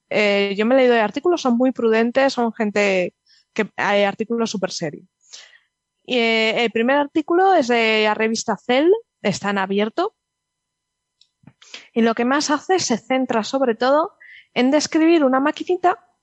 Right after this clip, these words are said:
que han dis-, eh, desarrollado, eh, personas investigadores del Instituto Weizmann, eh, que consiste, es una especie de incubador artificial. O sea, los embriones, eh, cuando tú los coges, los embriones los fecundas y tal,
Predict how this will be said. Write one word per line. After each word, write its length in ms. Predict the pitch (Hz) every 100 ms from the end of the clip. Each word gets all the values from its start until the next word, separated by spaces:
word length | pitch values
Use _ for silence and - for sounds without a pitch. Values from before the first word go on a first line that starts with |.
| _
que 120 | 220
han 120 | 208 214
dis-, 240 | 220 214
eh, 340 | 233 226 220 226
desarrollado, 920 | 233 226 233 240 247 233 202 190 -
eh, 260 | 196 190 190
personas 600 | 196 - 240 214 180 196
investigadores 580 | 185 - 190 214 240
del 120 | 220 196
Instituto 380 | - 196 214 214
Weizmann, 500 | 226 233 226 254 403 _ _ _ - - - - - _ _
eh, 440 | 214 240 226 220 220
que 100 | 247
consiste, 680 | 277 277 - 277 262 - 214
es 100 | 226
una 120 | 226
especie 320 | - 254 330
de 80 | 311
incubador 760 | 294 277 269 196 185 196 - -
artificial. 720 | 254 214 - - 156 180 294
O 960 | _ _ _ _ _ _ _ _ _
sea, 180 | 220 202 202
los 300 | 208 196 208
embriones, 840 | 202 214 240 269 294 415 - -
eh, 300 | 226 208 202
cuando 220 | 208 196 190
tú 80 |
los 220 | 208 214 -
coges, 760 | 262 - 240 226 220 220 208
los 220 | 202 180
embriones 340 | 170 180 190 185
los 160 | 170
fecundas 840 | 170 - 240 277 285 277 262 254 254
y 60 |
tal, 220 | 254 294